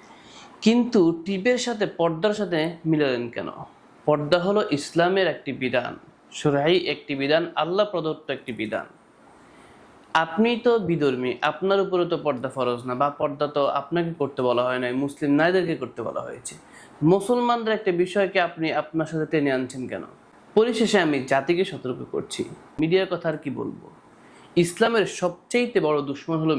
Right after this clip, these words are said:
মিডিয়া। সতর্ক থাকতে হবে ভাই, ইসলামের সবচেয়ে বড় দুশমন মিডিয়া। মিডিয়া ইসলাম বিদ্বেষী কথাগুলো সবচেয়ে বেশি প্রচার করে, সেটাকে বুস্ট করে, ভাইরাল করার চেষ্টা করে। ইসলামের পক্ষে যে সকল কথাগুলো আসবে, সেগুলো মিডিয়া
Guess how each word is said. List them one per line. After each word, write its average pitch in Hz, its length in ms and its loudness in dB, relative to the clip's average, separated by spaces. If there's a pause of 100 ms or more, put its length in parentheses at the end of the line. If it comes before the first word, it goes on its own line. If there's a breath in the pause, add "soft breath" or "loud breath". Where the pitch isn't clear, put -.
মিডিয়া। 98 280 -4 (420)
সতর্ক 175 340 2 (120)
থাকতে 127 240 -8
হবে 120 180 0
ভাই, 117 120 -2 (140)
ইসলামের 180 460 4
সবচেয়ে 180 500 0
বড় 143 180 2
দুশমন 180 320 0 (440 loud breath)
মিডিয়া। 127 300 2 (540 soft breath)
মিডিয়া 185 420 4 (380)
ইসলাম 202 280 -2 (120)
বিদ্বেষী 175 420 -2 (100)
কথাগুলো 185 360 2 (100)
সবচেয়ে 165 400 -2
বেশি 131 220 -6
প্রচার 120 240 -2 (100)
করে, 104 160 -8 (380)
সেটাকে 143 420 2 (540)
বুস্ট 165 240 2 (100)
করে, 135 200 4 (500)
ভাইরাল 160 340 4
করার 147 240 -2
চেষ্টা 131 320 -10
করে। - 160 -10 (580 loud breath)
ইসলামের 214 520 2
পক্ষে 196 340 0
যে 190 140 2
সকল 156 180 0 (120)
কথাগুলো 151 400 0
আসবে, 131 200 -4 (100)
সেগুলো 139 260 -2 (120)
মিডিয়া 139 260 2